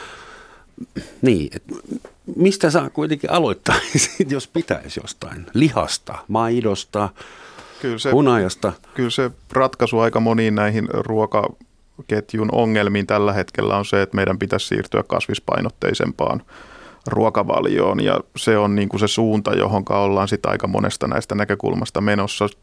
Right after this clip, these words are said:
Speaker 2: Terveydellisestä näkökulmasta se on todettu, että se voisi olla semmoinen hyvä, että ihmiset lisäisi kasvisten käyttöä. Se on ollut jo pitkään tiedossa.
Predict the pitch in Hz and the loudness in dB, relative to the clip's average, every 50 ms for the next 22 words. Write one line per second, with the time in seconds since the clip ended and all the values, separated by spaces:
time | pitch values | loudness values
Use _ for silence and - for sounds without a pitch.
0 | _ _ _ _ - 113 113 110 110 107 104 104 104 101 104 110 107 - - 107 | _ _ _ _ 0 0 2 4 4 4 4 4 4 2 0 -2 -2 -2 0 0
1 | 101 101 98 104 101 - 101 101 98 101 98 98 - - 98 - 101 98 95 - | 0 2 0 0 0 2 2 2 2 2 0 0 -2 -2 0 0 0 0 2 2
2 | 98 98 98 98 - - - 98 95 - - - - - - 98 101 95 98 98 | 2 2 2 0 0 0 0 0 0 0 -2 -4 -2 0 0 0 0 0 0 0
3 | - - 98 98 98 98 95 101 98 95 95 92 92 - 95 95 95 95 - 95 | 0 -2 0 0 0 2 2 2 2 2 2 0 0 0 -2 -2 0 0 -2 0
4 | - 98 98 95 104 98 98 98 - - 101 98 - - 101 - - 98 98 - | 0 0 0 0 2 0 0 0 0 0 -2 0 0 -2 -4 -2 -2 -2 -2 0
5 | 113 110 107 107 107 - - - 95 95 101 98 95 95 95 95 101 98 95 - | 0 2 2 0 0 -2 0 0 0 2 2 0 0 0 0 2 2 2 2 2
6 | 104 101 - - - 98 95 92 90 - 95 95 95 98 98 - - - | 0 -2 -2 -2 -2 -2 0 0 0 0 2 2 2 2 0 0 -2 -2